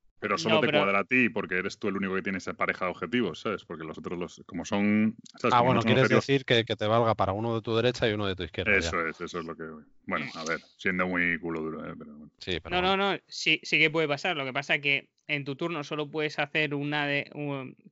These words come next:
Speaker 2: cada acción una vez, es decir, no puedes repetir acciones, con lo cual, por mucho que te coincidan, siempre te lo pueden, lo que, lo que hemos dicho, te lo pueden levantar. Y después tienes las cartas de instalaciones, que esas, eh,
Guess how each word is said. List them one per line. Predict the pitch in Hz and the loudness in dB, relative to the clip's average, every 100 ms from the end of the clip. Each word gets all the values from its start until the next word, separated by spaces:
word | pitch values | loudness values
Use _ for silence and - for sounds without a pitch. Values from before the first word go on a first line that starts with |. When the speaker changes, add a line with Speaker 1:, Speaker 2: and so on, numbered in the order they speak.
| - | -2
Speaker 2:
cada | 139 139 | 0 2
acción | 135 - 160 | 0 0 -2
una | 151 151 | 0 0
vez, | 165 214 | 0 -2
es | 156 | -4
decir, | 135 131 139 | -6 -4 -4
no | 135 | 0
puedes | 143 | 0
repetir | 139 131 139 139 | 0 0 0 0
acciones, | 135 - 165 143 | 0 0 0 -2
con | 135 | -6
lo | 127 | -4
cual, | 135 139 123 - _ | -2 -2 -4 -12 _
por | - 139 | -6 -4
mucho | 139 151 160 | -2 -2 -2
que | 151 | 0
te | 143 | 0
coincidan, | 147 143 139 170 156 131 | 0 -2 0 0 0 -2
siempre | 127 147 143 143 | -4 -4 -2 -2
te | 139 | -2
lo | 131 | -2
pueden, | 139 139 135 131 123 _ | -2 0 0 -4 -8 _
lo | 127 123 127 | -12 -8 -6
que, | 123 120 117 | -4 -2 -2
lo | 123 123 | -2 -2
que | |
hemos | 131 135 | -2 0
dicho, | 160 139 | 0 2
te | 127 | 0
lo | 123 | 2
pueden | 139 135 | 2 2
levantar. | 139 139 139 170 - - - | 2 2 2 0 -2 -16 -4
Y | 156 | 2
después | 143 - 160 | 2 2 -4
tienes | 147 151 156 | 0 0 0
las | 156 139 | 0 0
cartas | 147 143 156 | 0 0 0
de | 165 | -2
instalaciones, | 143 151 123 - 170 147 - | -2 -4 -4 -2 -2 -2 -6
que | 131 | -6
esas, | 139 131 - | -4 -4 -6
eh, | 151 143 139 135 | 0 2 2 0